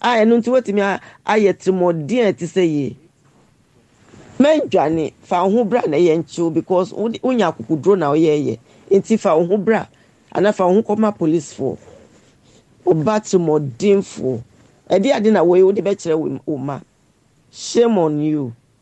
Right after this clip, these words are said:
Big Joe, deɛ me sa ka ne sɛ, T K Hammond anaa, eh, yi sɛ hwan hwan Hammond no. Ɔse, eh, yɛ friend sɛ petrol, eh, sorry, cement bo ayɛ den. Cement bo nyɛ den.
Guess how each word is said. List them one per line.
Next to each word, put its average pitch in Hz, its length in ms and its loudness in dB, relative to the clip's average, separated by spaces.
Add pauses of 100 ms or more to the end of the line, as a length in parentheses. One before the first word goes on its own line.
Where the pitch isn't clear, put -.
(760)
Big 233 240 4
Joe, 160 320 0 (320)
deɛ 190 240 2
me 233 120 2
sa 220 200 -2
ka 180 140 -4
ne 170 140 -2
sɛ, 156 300 -8 (440)
T 285 180 2
K 220 440 0
Hammond 185 440 0
anaa, 160 420 -2 (320)
eh, 147 180 2
yi 165 140 2
sɛ 160 240 2
hwan 196 220 0
hwan 170 240 0
Hammond 147 360 -4
no. 131 140 -10 (320)
Ɔse, 202 480 2
eh, 170 120 0
yɛ 160 180 2
friend 214 240 -2
sɛ 180 100 0
petrol, 202 380 -2
eh, - 260 -8
sorry, 175 380 0
cement 214 380 0
bo 185 220 0
ayɛ 160 260 2
den. 127 220 -8 (420)
Cement 285 340 0 (100)
bo 208 100 4
nyɛ 196 360 0
den. 143 260 -6